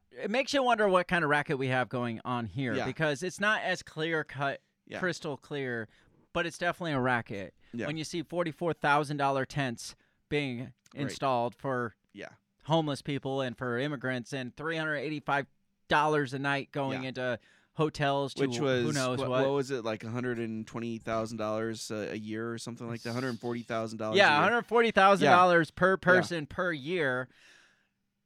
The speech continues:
Speaker 1: being spent somewhere. Not given.
Speaker 2: Shit.
Speaker 1: Yeah, yeah, could you imagine if they just gave half of that to each immigrant that
Speaker 2: Yeah.
Speaker 1: came in? They'd have a freaking fantastic life. Who
Speaker 2: Oh, fuck
Speaker 1: cares?
Speaker 2: yeah.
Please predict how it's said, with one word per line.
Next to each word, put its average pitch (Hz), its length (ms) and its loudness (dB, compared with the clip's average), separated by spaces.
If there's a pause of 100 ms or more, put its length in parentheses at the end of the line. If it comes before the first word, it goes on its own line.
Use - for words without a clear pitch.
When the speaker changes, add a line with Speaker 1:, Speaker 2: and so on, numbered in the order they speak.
(600)
Speaker 1:
being 214 200 0
spent 180 360 -2
somewhere. 160 260 0
Not 196 260 4
given. 196 380 4
Speaker 2:
Shit. 143 100 -14
Speaker 1:
Yeah, 220 200 -2 (160)
yeah, 277 200 0
could 226 220 -12
you 320 80 -14
imagine 233 360 -6 (360)
if - 80 -6
they 254 120 4
just 247 200 -8
gave 202 200 0
half 214 360 2
of 175 100 -4
that 151 240 2
to 220 220 -4
each 202 280 -8
immigrant 160 460 -2
that 143 160 -4
Speaker 2:
Yeah. 139 60 -6
Speaker 1:
came 190 200 -2
in? 196 200 -2 (240)
They'd 294 160 0
have 262 200 4
a 269 100 4
freaking 254 380 -6
fantastic 254 600 0
life. 247 300 2
Who 214 100 6
Speaker 2:
Oh, - 40 8
fuck 202 100 2
Speaker 1:
cares? 311 420 6
Speaker 2:
yeah. 262 100 2